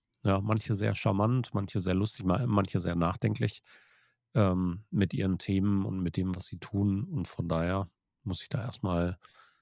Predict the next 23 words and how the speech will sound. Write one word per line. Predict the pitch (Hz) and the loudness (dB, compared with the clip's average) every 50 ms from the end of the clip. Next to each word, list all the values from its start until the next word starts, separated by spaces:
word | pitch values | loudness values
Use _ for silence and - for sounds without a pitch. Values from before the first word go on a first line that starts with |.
| _ _ _ _ _ _ _ _ _ _ - | _ _ _ _ _ _ _ _ _ _ 0
muss | 98 - - | 0 0 2
ich | - | 0
da | - 95 | -2 0
erst | 110 - 98 - - | 0 -2 -4 -2 0
mal | 104 98 98 95 95 95 107 104 | 0 2 4 4 2 0 0 0
weiterhin | 95 85 107 - - 110 95 98 104 101 101 98 90 | 0 0 0 2 0 2 2 4 4 4 2 2 0
die | - - 101 | -2 -2 0
Nominiertenliste | 95 90 92 92 92 90 87 92 92 104 - - 120 104 92 92 95 - - - - 90 90 90 90 95 - - | 0 2 2 4 4 2 2 2 2 0 0 0 0 0 2 2 0 0 -2 -2 -2 0 0 0 0 -2 -4 -4
in | - 123 92 | -4 -2 -2
meinem, | 90 87 87 87 87 85 85 85 85 85 87 101 - _ _ _ _ _ _ - - | 0 0 -2 -2 -2 -2 -2 -2 -2 -4 -4 -8 -12 _ _ _ _ _ _ -8 -4
in | - 95 | 0 2
meinen | 90 87 87 85 82 | 2 4 4 2 0
Bookmarks | 76 - - - - 82 80 80 - - - - - | 0 -4 -6 -4 -2 -2 -2 -2 -4 -8 -10 -6 -2
haben, | 85 78 80 - - 87 87 92 - _ _ _ | -2 -2 -2 -2 -4 -6 -6 -8 -10 _ _ _
um | 330 233 143 92 87 | -10 -8 -6 -4 -4
noch | 82 78 - - | -4 -4 -4 -4
'n | 82 80 80 82 _ _ _ _ _ _ _ _ _ _ _ _ _ - | -6 -6 -6 -8 _ _ _ _ _ _ _ _ _ _ _ _ _ -12
strukturierter | - - - 110 101 - - 87 87 87 87 - 90 82 85 85 - _ | -12 0 0 2 2 2 0 2 2 2 4 4 4 2 2 0 -4 _
nachzugucken, | 107 82 80 80 82 - - 95 80 - 90 80 - 80 80 | -2 -2 -2 -2 -4 -6 -8 -8 -8 -8 -10 -8 -8 -8 -6
was | 80 - - | -6 -6 -6
sie | - 76 | -6 -8
so | 78 78 | -8 -6
machen. | 78 73 73 76 73 - | -6 -6 -6 -8 -8 -10